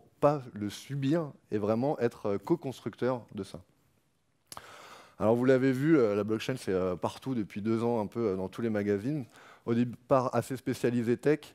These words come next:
et maintenant dans toutes les sortes de magazines. Euh, il y a même, euh, Nabila qui en parle.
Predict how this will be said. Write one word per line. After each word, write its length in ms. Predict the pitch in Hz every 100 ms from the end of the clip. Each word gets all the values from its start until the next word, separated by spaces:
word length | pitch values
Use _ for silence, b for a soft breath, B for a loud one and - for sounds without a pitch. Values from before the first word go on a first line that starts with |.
| _
et 220 | 107 104 107
maintenant 400 | 113 120 120 123
dans 380 | 104 101 98
toutes 260 | 92 - 131
les 160 | 110 101
sortes 220 | - 113
de 80 | 101
magazines. 520 | 95 95 92 127 143 B B B B B B -
Euh, 760 | 95 92 92 90 90 90 90 -
il 60 | 101
y 40 |
a 80 | 107
même, 240 | 110 123 120
euh, 300 | 101 95 101
Nabila 480 | 117 113 117 110 131 _ -
qui 60 | -
en 80 | 101
parle. 380 | 107 110 127